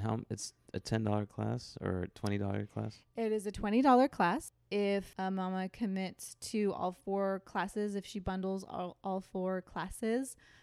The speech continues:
Speaker 2: then it's, um, a little bit of a discount, sixty for all four.
Speaker 1: Oh, okay, cool, cool.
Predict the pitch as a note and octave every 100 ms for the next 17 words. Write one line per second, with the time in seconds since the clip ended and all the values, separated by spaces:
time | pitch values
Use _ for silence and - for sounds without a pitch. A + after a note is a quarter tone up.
0 | _ - F#3+ F#3 - F3 F3 - - F3
1 | - - G3+ - G3 G3 G3 G3+ G#3 G3
2 | G3 - G3+ G#3 - - F#3+ - F#3+ F#3+
3 | - F3+ - G3+ _ - - A#3 - A2
4 | E2+ - - - A#2 - B2+ E2 - _
5 | - - - -